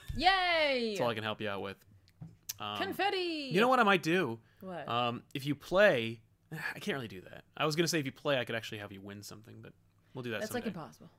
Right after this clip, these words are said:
Speaker 2: No, it's true. I can see who plays and who, who gets it right. I can actually check all that out.
Speaker 1: Okay.
Speaker 2: Yeah.
Speaker 1: Creepy. You're creeping on us.
Speaker 2: Anyway, let's jump into the Super Chats before we start the show.
Speaker 1: Go ahead.
Speaker 2: Proper Jordan and Drew helping us out along with Josh Bowman.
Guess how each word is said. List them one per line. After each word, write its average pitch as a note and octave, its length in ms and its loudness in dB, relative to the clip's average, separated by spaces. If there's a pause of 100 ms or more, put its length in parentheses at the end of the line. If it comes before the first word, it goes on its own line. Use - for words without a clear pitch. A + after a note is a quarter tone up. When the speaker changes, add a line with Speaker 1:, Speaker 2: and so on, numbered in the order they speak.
Speaker 2:
No, A2+ 160 -14 (120)
it's - 120 -14
true. - 160 -14 (300)
I G3 80 6
can A#3+ 120 2
see C4 180 0
who G3 100 0
plays D#3+ 360 0
and A2 80 -8
who, C3 220 -4
who D3 140 -2
gets C#3 200 -4
it - 60 -10
right. - 220 -6 (600)
I C#3+ 60 -4
can C#3+ 100 0
actually C#3 280 -4
check - 220 -2
all C3+ 80 0
that C3 140 0
out. D3+ 240 -4
Speaker 1:
Okay. F3+ 220 -10 (560)
Speaker 2:
Yeah. D#3 140 -2 (240)
Speaker 1:
Creepy. G3 280 -12 (120)
You're F#3 60 -18
creeping A3+ 320 -10
on E3 140 -10
us. - 200 -18 (160)
Speaker 2:
Anyway, A2 480 0
let's B2 240 -4
jump A#2+ 200 -2
into A2 220 -2
the G#2 140 -6
Super A#2 260 -6
Chats A#2 260 -2
before A#2+ 200 -8
we A2 100 -4
start B2 280 -4
the A#2+ 60 -12
show. D#3+ 460 4
Speaker 1:
Go G#3+ 60 -6
ahead. C4 200 -4 (100)
Speaker 2:
Proper G3+ 380 10
Jordan A3 500 10
and F3 220 4
Drew G3 400 10
helping F3+ 320 6
us E3+ 120 0
out F3+ 200 12
along E3 260 4
with D#3 120 0
Josh D3 400 6
Bowman. D#3+ 500 2